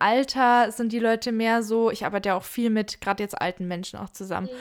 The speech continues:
Speaker 1: Und bei denen ist es echt so, da habe ich das Gefühl, die sind so in einem Alter, wo es so ist, so, „Ach, jetzt ist auch egal.“ Und dann <laughs> haben sie halt vielleicht so ein paar Manieren, die sie aufrechterhalten noch,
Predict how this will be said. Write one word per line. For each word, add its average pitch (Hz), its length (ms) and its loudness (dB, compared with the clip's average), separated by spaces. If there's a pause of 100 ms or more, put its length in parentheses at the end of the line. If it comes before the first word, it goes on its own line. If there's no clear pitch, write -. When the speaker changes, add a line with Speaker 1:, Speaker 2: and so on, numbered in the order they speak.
(220)
Speaker 1:
Und 247 140 -2
bei 254 120 8
denen 330 240 4
ist 349 140 0
es 311 140 -4
echt - 280 -2
so, 320 140 2
da 269 140 6
habe 277 100 2
ich 269 80 -6
das 277 100 -10
Gefühl, - 220 -4
die 247 80 -4
sind 269 240 -4
so 277 60 -2
in 269 80 6
einem 240 160 0
Alter, 262 320 2
wo 262 60 2
es 247 120 -4
so - 60 -2
ist, - 160 -2
so, 254 120 2 (260)
„Ach, - 140 8
jetzt 294 260 8
ist 220 120 2
auch 196 200 8
egal.“ - 420 0 (260)
Und 285 140 12
dann 359 140 12
<laughs> - 180 4
haben 392 340 10
sie 311 180 2
halt 302 280 4
vielleicht 269 300 4
so 277 80 0
ein 254 80 -2
paar 240 200 4
Manieren, 226 480 4
die 302 80 4
sie 277 140 -4
aufrechterhalten 269 880 2
noch, 311 240 2